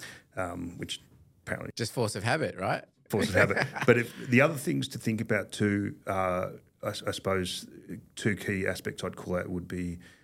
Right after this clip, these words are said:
Speaker 1: um, uh, I've talked about biases already in, in models, but also, um, ethical concerns,
Speaker 2: Mm-hmm.
Speaker 1: um, making sure that, um, anything you use generative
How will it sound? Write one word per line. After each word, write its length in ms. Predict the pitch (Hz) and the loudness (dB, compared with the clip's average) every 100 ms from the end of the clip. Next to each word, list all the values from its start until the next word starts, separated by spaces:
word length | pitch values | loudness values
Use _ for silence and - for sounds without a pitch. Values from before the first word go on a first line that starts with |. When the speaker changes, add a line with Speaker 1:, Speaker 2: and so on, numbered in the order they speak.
| _ - | _ -6
Speaker 1:
um, 540 | 90 87 87 92 156 - - | -4 -4 -6 -8 -12 -12 -8
uh, 280 | 92 90 - | -6 -6 -6
I've 160 | 92 90 | -8 -6
talked 180 | 98 - | -8 -6
about 220 | - 92 | -6 -4
biases 440 | 85 85 - 92 | -4 -4 -6 -6
already 420 | 92 90 90 90 92 | -4 -2 -4 -6 -6
in, 180 | 90 - | -6 -6
in 120 | 87 | -6
models, 280 | 87 87 85 | -4 -6 -6
but 160 | 95 | -6
also, 400 | 90 - 90 90 92 | -6 -4 -4 -4 -6
um, 240 | 87 87 | -6 -4
ethical 300 | 95 - - | -4 -4 -4
concerns, 680 | 92 95 85 - 92 156 - - | -4 -4 -4 -4 -2 -4 -8 -8
Speaker 2:
Mm-hmm. 400 | 87 87 - - | -8 -8 -6 -6
Speaker 1:
um, 200 | 92 82 | -4 -4
making 340 | 92 95 90 | -2 -2 -2
sure 340 | 90 90 90 87 | -6 -4 -4 -2
that, 420 | 87 90 - - | -2 -4 -6 -8
um, 300 | 95 87 90 90 | -6 -6 -6 -4
anything 540 | 98 104 101 92 92 90 | -4 -4 -6 -6 -6 -8
you 280 | - 92 95 - | -8 -8 -8 -10
use 500 | 95 92 90 - - - | -8 -6 -4 -6 -8 -8
generative 420 | 98 90 90 - | -6 -6 -6 -8